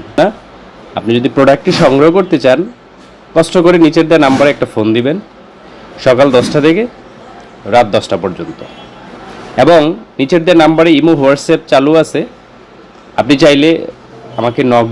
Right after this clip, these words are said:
দিয়ে মেসেজ দিয়ে রাখতে পারেন, আমি যত দ্রুত সম্ভব রিপ্লাই দিয়ে দেব।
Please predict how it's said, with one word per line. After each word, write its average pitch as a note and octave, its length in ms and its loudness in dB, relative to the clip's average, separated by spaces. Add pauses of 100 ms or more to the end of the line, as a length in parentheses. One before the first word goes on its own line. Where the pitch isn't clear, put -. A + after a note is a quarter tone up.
দিয়ে D3+ 300 0 (320)
মেসেজ C#3+ 460 0
দিয়ে C3 160 2
রাখতে G#2+ 280 -2
পারেন, F2 240 -4 (840)
আমি A#2 180 2
যত B2+ 240 0
দ্রুত A#2+ 320 -2
সম্ভব D3+ 420 0 (160)
রিপ্লাই G2+ 300 -2
দিয়ে F#2 160 -4
দেব। D#2+ 160 -10